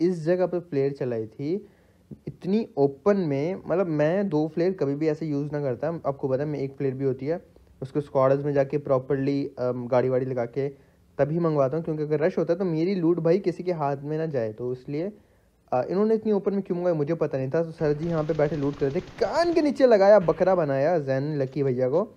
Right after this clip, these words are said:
बड़ी unlucky थे Zen Lucky भैया। अब फिर public, अब मैं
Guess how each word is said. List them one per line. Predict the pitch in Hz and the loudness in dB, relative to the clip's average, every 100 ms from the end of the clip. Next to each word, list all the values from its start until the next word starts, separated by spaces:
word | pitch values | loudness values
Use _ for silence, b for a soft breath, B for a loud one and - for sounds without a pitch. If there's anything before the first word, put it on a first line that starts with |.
| _ _ _ 131 | _ _ _ 2
बड़ी | 165 214 | 4 4
unlucky | 196 190 202 | 2 2 2
थे | 202 | 2
Zen | 175 165 165 | 4 2 -2
Lucky | 156 160 | -4 -4
भैया। | 156 156 170 b b b - | -2 -2 -4 b b b -8
अब | 131 | -4
फिर | 165 | 0
public, | 165 156 160 | 0 0 0
अब | 151 | 0
मैं | 151 151 | 0 -2